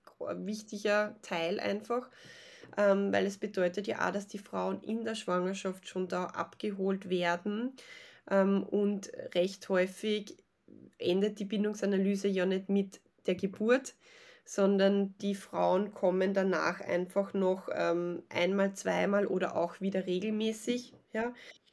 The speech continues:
dass man da einfach noch eben Bindung weiter stärkt oder einfach reflektiert und insofern gibt's da diesen Rahmen. Ähm, es wird beobachtet, dass die Babys, ähm, me-,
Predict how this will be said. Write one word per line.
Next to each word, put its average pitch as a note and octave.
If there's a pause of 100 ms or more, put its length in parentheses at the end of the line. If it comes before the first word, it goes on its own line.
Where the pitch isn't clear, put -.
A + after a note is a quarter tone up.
dass G3+
man F#3
da G3
einfach G3
noch F#3
eben F#3
Bindung F#3
weiter F#3
stärkt G3
oder F#3+
einfach F3+
reflektiert G3
und G3
insofern F#3+
gibt's G3
da F#3+
diesen F3+
Rahmen. C#4 (800)
Ähm, G#3 (580)
es G#3
wird A3
beobachtet, G#3
dass G#3
die G#3+
Babys, G#3+ (720)
ähm, G3+ (420)
me-, F#3+